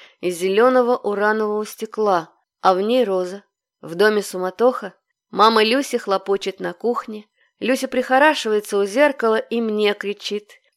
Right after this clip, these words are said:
«Костя, быстрее! Мы опаздываем!» А я смотрю на часы и с ужасом думаю. «Как же я скажу ей?» что уже давнёхонько живу с Наташей? Просыпаюсь в холодном поту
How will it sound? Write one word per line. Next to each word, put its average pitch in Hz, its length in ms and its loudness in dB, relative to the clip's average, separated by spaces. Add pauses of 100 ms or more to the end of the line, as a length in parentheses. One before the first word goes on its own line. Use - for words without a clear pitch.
«Костя, 220 480 4
быстрее! 196 680 2 (240)
Мы 175 240 0
опаздываем!» 226 720 2 (440)
А 202 120 4
я 294 200 4
смотрю 233 380 -4
на 240 100 -2
часы 339 500 -2 (300)
и 220 100 -2
с 220 160 -8
ужасом 277 500 -2
думаю. 196 440 0 (360)
«Как 269 200 2
же 240 100 -2
я 277 140 4
скажу 285 420 0
ей?» 185 300 -2 (140)
что - 280 -2
уже 208 180 0
давнёхонько 240 800 2
живу 214 260 -4
с 220 100 -12
Наташей? 202 640 -6 (760)
Просыпаюсь 269 680 0
в - 60 -16
холодном 233 460 2
поту 320 480 -2